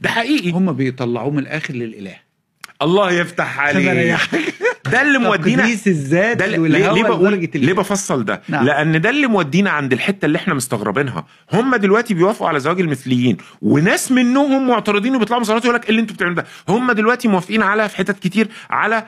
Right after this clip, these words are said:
Speaker 1: "أنا راجل"، آه، آه، بلاش أنا يعني، حد راجل يقول لك: "أنا ست". أنا حاسس بنفسي، دلوقتي أنت عارف دي الموضة.
Speaker 2: جندر. آه، طبعًا.
Speaker 1: أنا دل-، أنا حاسس إن أنا ست، ويتصنف ست ويتعامل ست. وفي واحد طلع كسب، آه،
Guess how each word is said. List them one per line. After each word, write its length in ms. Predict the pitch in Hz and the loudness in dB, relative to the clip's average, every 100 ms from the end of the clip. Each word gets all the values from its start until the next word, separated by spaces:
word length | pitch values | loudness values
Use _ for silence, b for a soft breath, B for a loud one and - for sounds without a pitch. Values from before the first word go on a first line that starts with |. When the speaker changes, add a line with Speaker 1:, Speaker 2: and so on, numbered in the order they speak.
| - | -6
Speaker 1:
"أنا 180 | 190 202 | -2 0
راجل"، 400 | 208 226 262 - - 107 | 0 0 -2 -4 -6 -6
آه، 40 | |
آه، 220 | 110 113 - | -4 -4 -2
بلاش 260 | 113 127 | -2 0
أنا 120 | 131 110 | 0 -2
يعني، 140 | 87 B - | -4 B -10
حد 300 | 196 220 185 | -6 -2 0
راجل 300 | 190 214 214 | 0 2 2
يقول 160 | 180 | 2
لك: 180 | 196 - | 0 -2
"أنا 80 | 135 | -4
ست". 260 | 127 170 - _ _ _ _ 156 | -2 -4 -6 _ _ _ _ -6
أنا 120 | 180 | -4
حاسس 300 | 214 208 147 | -4 -6 -4
بنفسي، 320 | 170 196 180 - | -4 -4 -10 -4
دلوقتي 280 | 113 147 | -2 0
أنت 100 | 139 | -2
عارف 160 | - 160 | -2 0
دي 80 | 175 | 0
الموضة. 320 | 185 226 165 | 2 2 0
Speaker 2:
جندر. 140 | 131 - 135 | -2 -6 -6
آه، 80 | 147 | -6
طبعًا. 180 | 113 139 | -6 -4
Speaker 1:
أنا 100 | 185 | -2
دل-، 160 | 175 170 | 0 -2
أنا 180 | 160 | -4
حاسس 240 | 143 190 - | -4 -4 -2
إن 20 | |
أنا 60 | 190 | -2
ست، 160 | 202 190 | -2 -2
ويتصنف 560 | 127 147 147 226 233 202 | 0 0 0 -2 0 -2
ست 300 | - 247 - | -2 -2 2
ويتعامل 420 | 196 185 185 220 | 2 2 -2 -2
ست. 300 | 196 240 - | -2 -4 0
وفي 200 | 160 - | -2 0
واحد 300 | 214 226 226 | -2 -2 -2
طلع 340 | - 214 220 180 | -2 0 0 0
كسب، 460 | 214 214 208 147 156 | -2 0 -2 0 0
آه، 280 | 156 151 | 0 0